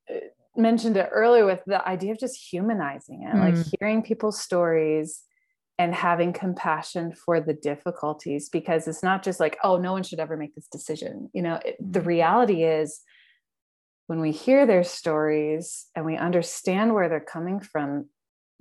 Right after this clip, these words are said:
Speaker 1: it might make sense to them, you know, but we, we don't believe that abortion's the answer, because even if they choose abortion, the, the reasons why they chose it wouldn't necessarily change. They may still be in that abusive relationship, or they may still be,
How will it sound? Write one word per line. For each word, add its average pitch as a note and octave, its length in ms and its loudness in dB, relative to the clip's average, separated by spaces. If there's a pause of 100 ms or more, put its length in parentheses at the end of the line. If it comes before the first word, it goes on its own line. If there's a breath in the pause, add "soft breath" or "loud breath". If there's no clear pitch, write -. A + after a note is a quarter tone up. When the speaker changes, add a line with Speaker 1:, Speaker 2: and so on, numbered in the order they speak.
(260)
Speaker 1:
it E3 180 4
might E3 240 -4
make G#3+ 220 -2
sense - 480 -8
to E3 120 -2
them, - 480 -8 (180)
you F#3 100 0
know, F3 160 4
but E3 160 4
we, A3 480 2 (340 loud breath)
we G#3+ 180 6
don't C4 220 6
believe F#3 380 4
that E3+ 160 0
abortion's D#3+ 640 -6
the - 180 -8
answer, G#3+ 420 4
because D#3+ 560 0
even G3 320 0
if F#3 240 -4
they E3 180 -4
choose F#3+ 320 -2
abortion, F#3 640 -2 (420 soft breath)
the, G3 200 4 (140)
the F3 220 4
reasons G3+ 520 4
why E3 380 4
they F3+ 220 0
chose F#3+ 400 -4
it D#3+ 200 -2
wouldn't F3 280 -8
necessarily D#3+ 640 -4
change. - 720 -10
They E3 100 2
may F3 200 0
still E3+ 360 0
be E3 160 0
in D#3 120 -2
that D3 200 -6
abusive D#3 420 -6
relationship, D#3+ 680 -4
or E3+ 60 -4
they E3 120 -6
may E3 140 -6
still E3+ 500 2
be, D#3 380 -2